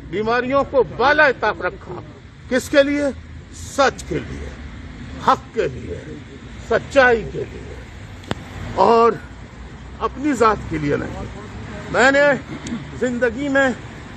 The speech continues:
अपनी जात के लिए कभी कुछ नहीं किया, जब किया महरूम अवाम के लिए। आज भी मैं पाकिस्तान के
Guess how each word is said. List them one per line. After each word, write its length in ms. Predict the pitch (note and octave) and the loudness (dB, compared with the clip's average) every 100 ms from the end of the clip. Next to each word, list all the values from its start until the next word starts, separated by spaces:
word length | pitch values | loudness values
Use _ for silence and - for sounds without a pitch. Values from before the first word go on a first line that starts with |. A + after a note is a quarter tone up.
| - | -4
अपनी 360 | G#3 - C#4+ D4+ | -2 2 4 4
जात 320 | B3 B3+ A#3+ | 6 6 4
के 80 | A#3 | -2
लिए 300 | G#3+ A3+ G#3+ D#3 - - - - - - | 0 4 2 0 -12 -18 -18 -16 -8 0
कभी 220 | D#4 D#4 | 2 2
कुछ 240 | D4+ A#3 A3 | 0 0 0
नहीं 240 | G3 F#3+ | 0 -2
किया, 280 | - D3+ A#2+ - - - - - - E3 | -2 -6 -6 -8 -14 -14 -12 -12 -2 4
जब 160 | G3+ - - | 4 2 -2
किया 280 | A3 G3+ F#3+ F#3 A3 - - - | 4 4 4 -2 -10 -12 -14 -2
महरूम 380 | F#3+ G3 A3+ G3+ | 2 4 4 4
अवाम 380 | E3+ D#3+ D#3 B2+ | 4 4 2 -2
के 100 | D#3 | -4
लिए। 260 | A#2+ - - - - - - - - D3 | -4 -6 -10 -10 -12 -10 -10 -10 0 4
आज 180 | F#3 G#3+ | 6 4
भी 140 | G3+ | 0
मैं 160 | G#3 G#3+ | 0 0
पाकिस्तान 680 | G3 G#3 - - G#3+ A3 A#3 | 2 0 -4 -2 2 4 2
के 220 | - - | -2 -6